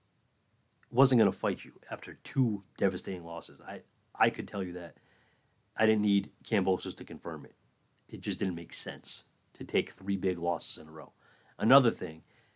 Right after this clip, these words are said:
does anyone really think that's a big fight? Kambosos poses no threat to me at this point, based on his last two performances. So he would have to do something else. Same thing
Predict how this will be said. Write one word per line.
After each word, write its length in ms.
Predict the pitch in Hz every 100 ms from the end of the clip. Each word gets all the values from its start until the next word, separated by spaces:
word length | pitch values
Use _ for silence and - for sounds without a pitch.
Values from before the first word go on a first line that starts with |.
| _ _
does 160 | 113 113
anyone 400 | 135 127 110 92
really 240 | 113 117
think 200 | - 113
that's 200 | 104 -
a 40 |
big 200 | 90 101
fight? 300 | - 101 87 -
Kambosos 760 | - 92 98 113 110 110 104 - _ _ _ _ _ _ _ _
poses 400 | - 143 131 113
no 120 | 107 104
threat 360 | - 107 92
to 80 | 92
me 120 | 85
at 80 | 76
this 140 | 80
point, 280 | - - 73 _ _ _ _ _ _ _ _ _
based 240 | - 104 104
on 80 | 95
his 100 | 85
last 220 | 90 -
two 80 | 80
performances. 720 | 76 - 78 65 - - - _ _ _ _ _ _ _ _ _ _ _
So 340 | - - 80 76
he 260 | - 117 127
would 120 | 113
have 160 | 110
to 80 | 110
do 120 | 98
something 380 | 98 101 92 90
else. 320 | 82 - - - _ _ _ _ _ _
Same 380 | - 131 131 123
thing 340 | - 127 117